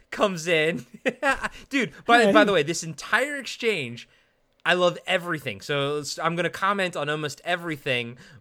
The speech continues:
Speaker 1: but, uh, start us off, tell us what happens, but I'm gonna be jumping in.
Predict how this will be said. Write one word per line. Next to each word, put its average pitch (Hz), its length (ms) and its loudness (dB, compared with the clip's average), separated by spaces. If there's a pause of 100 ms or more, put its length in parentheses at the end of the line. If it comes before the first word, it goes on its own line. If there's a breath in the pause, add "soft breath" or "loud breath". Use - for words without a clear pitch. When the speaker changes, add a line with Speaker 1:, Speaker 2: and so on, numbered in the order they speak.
Speaker 1:
but, 131 280 -2
uh, 151 240 -4
start 202 300 2
us 196 140 0
off, 175 180 4
tell 185 180 0
us 185 120 -4
what 180 100 -4
happens, 147 360 -2
but 135 140 -4
I'm 139 140 -2
gonna 143 180 -2
be 135 120 -6
jumping 127 340 -4
in. 92 200 -12